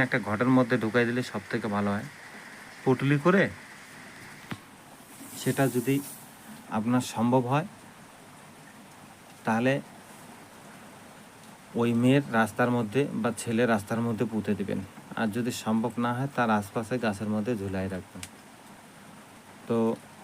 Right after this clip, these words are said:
আবারও বলছি, এর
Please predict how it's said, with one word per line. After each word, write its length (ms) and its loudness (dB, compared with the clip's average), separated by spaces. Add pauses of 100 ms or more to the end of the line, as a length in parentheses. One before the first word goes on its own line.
(1900)
আবারও 220 6 (100)
বলছি, 220 6 (280)
এর 100 8